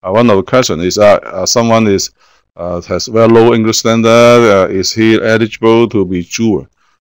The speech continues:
Uh, the answer should be, uh, the answer should be yes, uh, because, uh, now there are many cases are conducted in Chinese, uh, uh, for people who are not so fu-, proficient in English. Uh, there will be no problem. Uh, uh, he can be a juror in a case conducted in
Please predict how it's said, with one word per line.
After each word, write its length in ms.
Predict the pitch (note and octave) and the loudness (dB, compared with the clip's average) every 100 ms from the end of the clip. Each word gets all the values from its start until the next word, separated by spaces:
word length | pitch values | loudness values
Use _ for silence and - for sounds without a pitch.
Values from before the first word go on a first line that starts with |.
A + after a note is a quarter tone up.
| _ - | _ -12
Uh, 140 | F2+ | -8
the 160 | G2+ A#2 | -2 2
answer 280 | C#3 C3 | 2 2
should 140 | A#2+ G2+ | 0 -2
be, 180 | F#2 F2+ | -2 0
uh, 220 | G2+ G2 | 2 0
the 200 | - G2+ | -2 -4
answer 160 | C3 C#3 | -2 -4
should 140 | G2+ | -8
be 60 | F#2+ | -8
yes, 280 | B2 G2+ F#2 | -6 -6 -4
uh, 100 | G2+ | -2
because, 300 | G#2+ B2+ B2+ _ _ - | 2 2 0 _ _ -12
uh, 120 | F2+ | -4
now 260 | A2 C3+ B2 | 2 4 4
there 260 | A2 A2+ | 4 4
are 80 | G2+ | 4
many 240 | A2+ B2 B2+ | 4 4 2
cases 680 | - - A#2+ B2 B2 A2+ | 0 0 2 2 2 0
are 160 | G2 F2+ | -2 -4
conducted 720 | - F2+ F#2+ F#2+ G#2+ - G#2+ | -4 -6 -6 -4 -6 -6 -8
in 360 | G2+ F#2 F2 - _ - | -8 -10 -12 -14 _ -12
Chinese, 420 | G2 G2+ F#2 F2 | -8 -6 -6 -4
uh, 180 | F#2 F2 _ _ _ | -4 -4 _ _ _
uh, 100 | E2+ | -20
for 180 | F2 F#2 | -10 -10
people 540 | F2+ - A2+ A#2 A#2 - | -8 -4 2 4 2 2
who 60 | |
are 120 | A2 G2 | 2 4
not 160 | G#2+ | 2
so 160 | - G#2+ | 2 -2
fu-, 220 | - F2+ _ _ | -4 -10 _ _
proficient 640 | - F#2 - A2+ - A2+ G#2 | -6 -6 -4 -4 -2 -2 -4
in 180 | F#2+ F#2+ | -6 -4
English. 400 | A#2+ A#2+ B2+ - | 0 0 0 -4
Uh, 120 | F#2 | -10
there 180 | F2 G2 | -4 -2
will 140 | F#2 | -2
be 100 | F2 | -4
no 180 | E2+ G2 | -2 -4
problem. 380 | F2+ G2 - D2+ | -2 -6 -6 -6
Uh, 140 | F#2 F2+ _ _ _ | -8 -8 _ _ _
uh, 60 | F2 | -6
he 120 | G#2+ | -4
can 160 | A2 F#2+ | -2 -4
be 100 | F#2 | -4
a 40 | |
juror 580 | - - A#2 B2 C3+ C#3+ _ _ _ - | -8 -2 2 4 4 0 _ _ _ -16
in 240 | F#2+ F#2 | -10 -8
a 340 | F2+ F2+ F2 F2+ _ _ - | -6 -6 -6 -8 _ _ -6
case 400 | - A2 A2 - | -2 0 0 -4
conducted 640 | - F2+ F2+ G#2 G#2+ - | -10 -8 -6 -6 -6 -8
in 300 | F2 E2+ | -10 -12